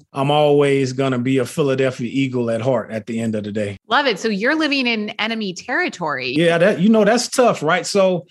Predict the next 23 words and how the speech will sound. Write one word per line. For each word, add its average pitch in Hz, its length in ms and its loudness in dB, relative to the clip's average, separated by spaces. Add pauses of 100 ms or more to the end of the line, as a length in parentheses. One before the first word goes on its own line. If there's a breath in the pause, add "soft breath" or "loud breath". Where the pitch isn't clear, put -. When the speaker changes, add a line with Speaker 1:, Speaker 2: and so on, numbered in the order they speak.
(200 soft breath)
Speaker 1:
one 196 160 0
of 196 60 2
my 185 120 4
good 165 240 0
friends, 180 380 -2
Derek 147 400 0
Gunn, 165 340 -2 (120)
who 156 160 0
I 147 100 0
know 156 160 -2
you 160 180 -2
know, 143 220 0
I, 151 200 -2
I 143 100 -2
was 151 180 -2
just 147 340 -2
on 143 200 -2
his 190 140 2
Speaker 2:
Yeah. 180 120 -6
Speaker 1:
podcast 139 840 -4 (540 soft breath)
this 135 220 0
past 151 440 0
week, 156 440 0